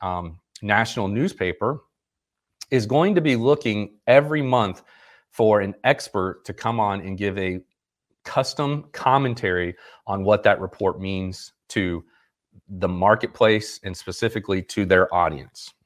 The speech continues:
okay? And so this is your chance, um, in the weeks prior to this report coming out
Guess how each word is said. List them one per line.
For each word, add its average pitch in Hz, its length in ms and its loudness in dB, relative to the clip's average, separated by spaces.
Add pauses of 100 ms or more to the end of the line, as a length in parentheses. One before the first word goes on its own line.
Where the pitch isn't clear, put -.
okay? 110 320 2 (640)
And 113 80 -6
so 127 100 2
this 160 220 2
is 208 100 0
your 190 140 2
chance, 139 640 0 (100)
um, 107 460 -2
in 117 120 -2
the 104 80 2
weeks 127 280 -2
prior 185 460 4
to - 180 -6
this 95 280 -4
report 90 360 -4
coming 87 260 -8
out 92 280 -4